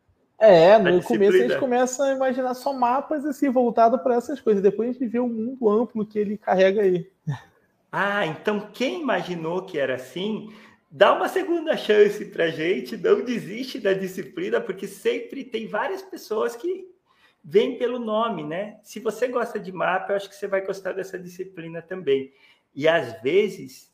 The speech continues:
Speaker 2: a gente vê mapa. Por exemplo, essa disciplina, a Ana tá participando de um concurso aí, um concurso pra salvar as florestas, né? E a Ana vai poder contar isso pra vocês. A gente tem que criar mapas das florestas, né?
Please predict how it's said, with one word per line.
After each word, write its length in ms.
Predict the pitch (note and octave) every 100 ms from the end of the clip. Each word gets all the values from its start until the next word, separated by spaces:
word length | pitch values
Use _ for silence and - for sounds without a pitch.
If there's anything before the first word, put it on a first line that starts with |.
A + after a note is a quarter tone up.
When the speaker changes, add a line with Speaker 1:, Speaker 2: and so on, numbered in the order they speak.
| _
Speaker 2:
a 120 | C#3
gente 320 | C3+ D#3 -
vê 180 | C#3 E3+
mapa. 380 | F3 D3 C#3+ B2+
Por 220 | - E3+
exemplo, 680 | E3+ C#3 F3+ B3 B3+ - D#3
essa 200 | D#3+ F#3+
disciplina, 840 | F#3+ - - - F3+ A#3+ G#3 C3+ - - - -
a 120 | F3+
Ana 280 | F3+ G3+ G#3
tá 140 | G#3
participando 680 | G#3 G3+ - - G3 G3+ G3+
de 100 | G#3
um 80 | G#3 -
concurso 800 | G#3+ G#3+ - F#3 G#3+ G3+ - D3
aí, 180 | C#3
um 100 | D3+
concurso 840 | D3+ E3 D#3+ - E3 F#3 - G#3 - _
pra 240 | F3+ F#3
salvar 500 | - F#3+ E3+ - F3+
as 180 | G#3 -
florestas, 1120 | G#3+ F3 D#3 F#3+ - - - B2 B2+ - _ _ - _ -
né? 360 | C3+ F3+ F#3
E 60 | E3+
a 80 | D#3
Ana 220 | E3+ F3
vai 160 | F3+
poder 200 | F3+ F#3
contar 460 | F#3 G3+ G3 F#3+ F3+
isso 320 | E3+ F3+ -
pra 140 | F#3+ F#3+
vocês. 420 | G3+ - F3+ D3+
A 80 | C#3+
gente 260 | E3+ F3
tem 120 | - F3+
que 100 | -
criar 460 | G3+ G#3 G#3 B3+
mapas 500 | C#4+ F#3+ A#3 - C#4+
das 200 | A#3 A3
florestas, 880 | - D#4+ F4 B3+ G#3 - - B2+ A2+
né? 240 | B2+ D#3+